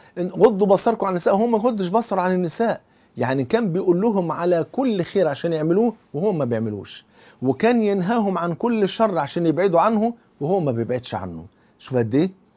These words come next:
فيكون هذا عقابه يوم القيامة.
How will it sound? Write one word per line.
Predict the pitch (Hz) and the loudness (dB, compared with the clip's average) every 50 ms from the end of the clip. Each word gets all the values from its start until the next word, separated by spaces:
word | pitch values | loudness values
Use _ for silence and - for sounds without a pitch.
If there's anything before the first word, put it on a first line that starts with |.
| _ _ _ _ _ | _ _ _ _ _
فيكون | - 113 113 113 104 - - 196 180 139 117 | -2 0 0 0 -2 -2 -2 -2 0 -2 -2
هذا | 104 135 151 147 127 113 123 | -4 -6 -6 -6 -4 -4 -6
عقابه | 117 - 127 120 123 - - 170 170 160 156 165 165 | -6 -6 -8 -10 -8 -4 0 0 0 0 0 -4 -4
يوم | - 143 165 151 127 | -2 0 0 0 0
القيامة. | 113 - - 101 95 87 80 76 - | -4 -6 -6 -10 -12 -12 -12 -18 -20